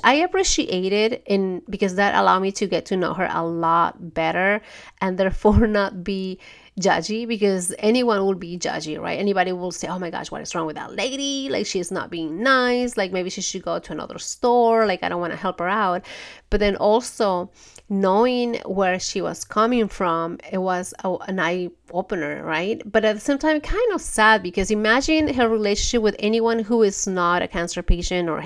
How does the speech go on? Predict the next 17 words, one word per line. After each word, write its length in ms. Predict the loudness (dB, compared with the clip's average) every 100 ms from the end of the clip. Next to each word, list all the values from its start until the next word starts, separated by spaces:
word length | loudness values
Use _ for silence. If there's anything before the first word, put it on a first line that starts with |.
| -8
cancer, 500 | -4 -4 -2 -2 -2 -6 -4
touched 200 | 0 0
by 120 | -2
cancer. 440 | -4 -6 -4 -4 -4 -8 -14 -18 4
Can 140 | 4
you 180 | 6 2
imagine 640 | 2 2 2 2 2 0 -4 -4
people 320 | -2 0 0
that 240 | 0 -4
do 120 | -2 0
not 320 | 2 0 6
take 180 | 6 6
the 100 | -2
time 400 | -4 -2 -2 -2
to 200 | -2 0
know 360 | 0 0 -2
her 500 | -2 2 4 4 0